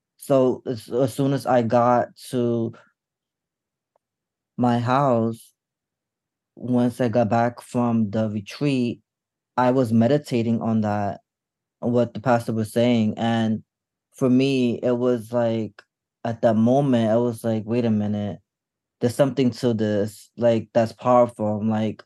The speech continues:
"I'm leaving so much on the li-, on the table right now with what I have to offer to just throw it all away because of the lack of validation I was getting from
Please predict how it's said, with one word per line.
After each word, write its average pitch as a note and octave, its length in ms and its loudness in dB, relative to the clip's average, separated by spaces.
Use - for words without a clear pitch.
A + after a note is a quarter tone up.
"I'm B2+ 160 2
leaving B2+ 300 2
so - 240 -6
much B2+ 200 -2
on A#2 120 -2
the A2+ 80 2
li-, A2 80 2
on A2+ 260 -2
the A2 60 -6
table A2+ 500 -2
right G#2+ 200 -2
now G#2+ 320 -2
with G#2 300 -4
what A#2 200 4
I A#2 60 4
have A2+ 220 -2
to - 120 -10
offer A2+ 760 -2
to A#2+ 180 -4
just A2 340 -2
throw B2 160 4
it A#2+ 60 6
all A2+ 200 6
away A2 460 0
because A2 720 -2
of A#2 380 4
the B2 100 0
lack B2 240 0
of A2 60 -4
validation A2 580 -2
I A2 80 -2
was G#2 140 -6
getting A2 420 -4
from G#2+ 420 -2